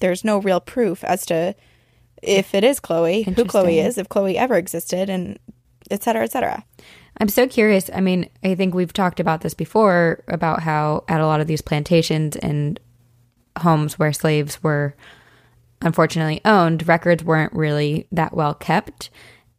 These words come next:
Speaker 2: And so, yeah, I'm curious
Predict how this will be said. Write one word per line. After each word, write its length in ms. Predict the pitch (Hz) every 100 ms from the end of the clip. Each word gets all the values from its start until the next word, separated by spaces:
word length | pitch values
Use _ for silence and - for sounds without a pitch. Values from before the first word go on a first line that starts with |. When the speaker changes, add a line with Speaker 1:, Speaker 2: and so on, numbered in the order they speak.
| _
Speaker 2:
And 180 | - 165
so, 340 | 170 160 151 - _ _ _ _
yeah, 180 | 175 196
I'm 140 | 156 160
curious 640 | - 170 165 165 - -